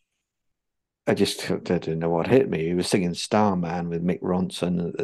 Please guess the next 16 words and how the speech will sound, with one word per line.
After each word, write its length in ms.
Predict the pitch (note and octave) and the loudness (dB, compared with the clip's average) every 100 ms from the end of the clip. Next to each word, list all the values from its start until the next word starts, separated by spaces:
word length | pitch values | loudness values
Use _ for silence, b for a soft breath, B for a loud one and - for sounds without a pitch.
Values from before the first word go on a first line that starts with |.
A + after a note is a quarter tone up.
| - | 0
uh, 240 | F#2 F2 - | 0 0 -4
he, 80 | - | -4
you 320 | F#2 F#2 G#2+ | -2 -2 0
know, 300 | F2 F2 E2+ - | 0 0 -2 -2
he, 220 | G2+ F#2 | -2 -2
he's 180 | - F#2 | -4 -2
afraid 380 | F2 - G#2 G2 | -2 2 4 6
he'll 100 | F#2 | 6
blow 300 | E2 G2 F2+ | 4 4 4
our 120 | E2+ | 4
mind, 420 | E2+ G#2+ B2 F#2 F2+ | 4 4 4 2 0
and 100 | F#2+ | 0
I 60 | |
think, 120 | A2 | -2
well, 160 | G2 G#2 | 0 0
he, 140 | G2+ | 0